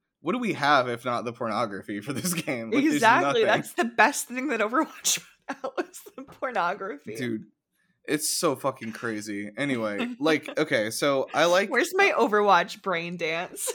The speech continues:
Speaker 2: <laughs> My Overwatch
Speaker 1: Jeez,
Speaker 2: porn
Speaker 1: dude.
Speaker 2: brain
Speaker 1: Put me
Speaker 2: dance.
Speaker 1: in there. Put me in there. Don't let me out.
Speaker 2: <laughs>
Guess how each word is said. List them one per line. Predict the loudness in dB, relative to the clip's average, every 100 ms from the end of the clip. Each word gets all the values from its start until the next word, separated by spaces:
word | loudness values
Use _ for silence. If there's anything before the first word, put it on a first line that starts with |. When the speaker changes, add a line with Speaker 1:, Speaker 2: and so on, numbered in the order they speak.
| -4
Speaker 2:
<laughs> | -4
My | -2 -2 -2 -2 -4 -14 -4
Overwatch | 0 4 4 4 2
Speaker 1:
Jeez, | 2 0
Speaker 2:
porn | 2 2
Speaker 1:
dude. | 4 2
Speaker 2:
brain | 0 -2 0
Speaker 1:
Put | 0 2
me | 0
Speaker 2:
dance. | 0 -2
Speaker 1:
in | -2
there. | -2 -4 -8 -6
Put | -2
me | 2 2
in | 2 0
there. | 0 -2
Don't | -4 -6
let | 0
me | 0
out. | 4 2
Speaker 2:
<laughs> | 2